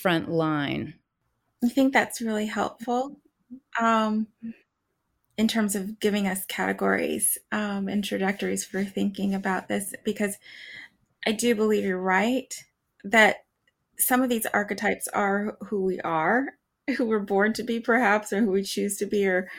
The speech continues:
Speaker 2: who are socialized to be, and some of them are seasonal patterns that we take on. Um, and mindfulness can help us to be aware of what our choices are and help us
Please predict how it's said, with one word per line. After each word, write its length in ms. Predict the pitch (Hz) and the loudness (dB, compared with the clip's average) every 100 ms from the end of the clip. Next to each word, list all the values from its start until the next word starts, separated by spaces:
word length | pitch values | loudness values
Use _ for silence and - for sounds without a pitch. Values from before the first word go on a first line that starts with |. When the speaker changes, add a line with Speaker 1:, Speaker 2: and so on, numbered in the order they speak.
| - - - | -16 -8 2
Speaker 2:
who 80 | |
are 120 | 208 196 | 4 4
socialized 600 | 202 208 208 214 220 - | 2 0 0 -2 -2 -4
to 80 | |
be, 180 | 226 240 | -6 -2
and 160 | 226 220 | -2 -2
some 200 | 226 214 | -2 -2
of 160 | 220 | -2
them 240 | 220 214 214 - - - - - | -2 -4 -4 -10 -20 -20 -20 2
are 260 | 220 226 | 6 6
seasonal 480 | 226 - 214 196 190 | 4 -2 -4 -2 -4
patterns 680 | 190 190 185 185 196 196 - - _ | -2 -2 -2 -2 -4 -6 -10 -16 _
that 280 | - 202 - | -2 0 0
we 160 | 196 | -4
take 280 | 185 - 180 | -6 -8 -6
on. 400 | 190 190 180 180 - - - _ _ _ | -2 -2 -2 -6 -12 -20 -20 _ _ _
Um, 420 | 214 214 202 202 - | 2 4 2 -2 -2
and 160 | 226 226 | 2 4
mindfulness 540 | 226 240 233 233 226 | 4 2 0 -2 -2
can 140 | - 220 | -2 -4
help 260 | 214 214 | -2 -2
us 240 | 214 208 - - | -2 -2 -6 -4
to 360 | 202 190 196 - | -2 -2 -2 -4
be 140 | 208 | -2
aware 400 | 202 190 196 190 | -2 0 -2 -2
of 100 | 185 | -2
what 100 | 190 | -4
our 120 | 175 | -4
choices 540 | 190 - 190 190 226 233 | -6 -6 -4 -4 -6 -2
are 300 | 254 269 294 _ _ _ _ _ _ _ - - - | -2 -2 -6 _ _ _ _ _ _ _ -20 -10 2
and 240 | 220 226 | 4 4
help 200 | 226 220 | 2 0
us 140 | 208 | -2